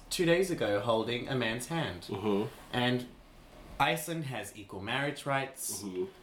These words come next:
Speaker 1: Iceland, uh, you know, has, uh, protections for people. Like, if,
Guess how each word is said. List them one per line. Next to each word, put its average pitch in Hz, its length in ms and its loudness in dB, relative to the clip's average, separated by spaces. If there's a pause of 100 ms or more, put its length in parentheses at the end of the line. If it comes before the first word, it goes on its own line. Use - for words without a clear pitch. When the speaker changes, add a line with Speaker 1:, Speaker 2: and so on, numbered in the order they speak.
(120)
Speaker 1:
Iceland, 104 720 -2 (180)
uh, 90 840 2 (320)
you 113 120 -2
know, 104 300 2
has, 98 680 0 (180)
uh, 104 340 0
protections 185 960 -4 (180)
for 170 80 -2
people. 165 420 0
Like, 117 240 4
if, 120 160 -6